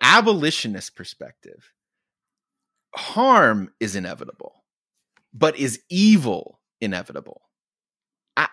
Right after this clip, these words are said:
I, I don't know. And if we're trying to build a better world, we gotta have some hope that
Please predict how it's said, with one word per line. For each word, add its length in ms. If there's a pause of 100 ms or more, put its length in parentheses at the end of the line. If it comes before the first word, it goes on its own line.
I, 240
I 140
don't 180
know. 160
And 160
if 140
we're 60
trying 260
to 80
build 600
a 80
better 520
world, 720 (800)
we 180
gotta 360
have 240
some 300
hope 400
that 300